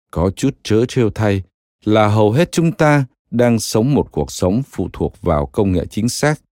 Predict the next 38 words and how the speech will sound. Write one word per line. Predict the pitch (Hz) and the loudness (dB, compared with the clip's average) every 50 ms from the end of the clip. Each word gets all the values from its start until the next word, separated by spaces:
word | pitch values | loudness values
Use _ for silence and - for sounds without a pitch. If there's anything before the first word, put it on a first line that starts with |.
| _ _ _ _ _ _ _ | _ _ _ _ _ _ _
như | - 123 143 147 147 | -2 0 2 4 4
một | 131 110 95 85 110 | 4 4 2 2 2
món | 110 117 143 143 | 0 2 2 0
ăn | - 123 131 127 123 | 0 0 0 0 0
phụ | - - - 92 - | -2 -2 -2 -2 -2
thuộc | - - 87 80 - | -2 -4 -4 -4 -4
vào | 85 85 90 82 78 78 78 | -2 0 0 2 2 0 -2
hương | 82 104 147 143 139 135 | -2 0 0 2 2 2
liệu, | 107 92 90 80 57 - _ _ _ - | 2 2 2 0 0 -2 _ _ _ -6
gia | 87 87 92 110 110 110 | -4 0 2 2 2 2
vị, | 98 85 92 87 78 - - _ _ - | 0 0 0 -2 -2 -4 -8 _ _ -8
dầu | 92 90 95 95 87 80 | -4 0 2 2 2 2
mỡ, | 82 80 80 82 104 127 131 _ _ _ _ _ _ _ _ - | 2 0 0 0 0 -2 -4 _ _ _ _ _ _ _ _ -4
nhưng | - 151 165 160 143 | 0 2 2 4 4
lại | 120 98 82 | 4 2 2
chỉ | 82 - - 101 98 92 | 0 -2 -2 -2 0 0
hiểu | 85 82 98 92 82 76 | 0 0 2 2 2 2
một | 78 82 80 - | 0 -2 -2 -2
cách | - 82 - 101 | -6 -6 -2 -2
mù | 101 98 98 95 90 | 0 0 2 2 2
mờ | 90 90 90 87 82 76 73 - _ _ - | 2 2 2 2 0 0 -4 -6 _ _ -6
chính | - 107 135 160 | -4 0 0 0
xác | 151 - - 151 151 - - - | 0 0 0 0 0 -2 -2 -2
nghĩa | 107 117 | 0 0
là | 113 92 78 76 | 2 2 0 -2
gì, | 71 82 82 78 73 71 _ _ _ _ _ _ _ - | -2 -2 -2 -2 -2 -4 _ _ _ _ _ _ _ -2
và | - 95 | 0 2
nó | 85 87 104 113 | 2 4 2 2
khác | - - - 170 170 - - | 0 0 0 0 0 0 0
với | 123 113 | 0 2
những | 110 110 110 117 | 2 2 0 0
khái | - - 151 147 | -2 -2 -2 0
niệm | 135 113 101 92 - - - - | 2 2 0 0 -2 -6 -14 -6
nghe | - 107 110 107 104 | -2 0 2 2 4
na | 101 98 98 95 | 4 4 2 2
ná | 95 95 92 92 101 131 | 2 2 2 2 2 2
ra | 131 120 107 98 | 2 2 2 0
sao, | 90 - - 107 95 90 85 82 | 0 0 -2 0 0 0 0 -2